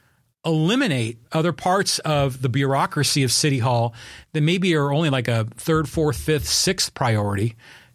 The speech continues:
To me, that would make sense. But this is, I think, just indicative in general of the labor shortage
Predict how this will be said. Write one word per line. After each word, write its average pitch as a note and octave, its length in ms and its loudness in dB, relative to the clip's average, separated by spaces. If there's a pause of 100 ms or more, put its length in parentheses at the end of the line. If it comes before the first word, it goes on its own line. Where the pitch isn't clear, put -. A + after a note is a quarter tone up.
(120)
To C#3+ 100 -4
me, G3 100 2
that D#3+ 140 0
would B2+ 100 2
make A#2 160 0
sense. B2 440 0 (540)
But F3+ 200 0 (140)
this A3+ 220 0
is, G3 100 0
I F3 100 2
think, E3+ 220 -2
just - 220 -2
indicative C3+ 580 0
in C3 120 2
general B2+ 560 0
of C3+ 140 0
the C3 80 0
labor C#3 300 2
shortage D3+ 460 0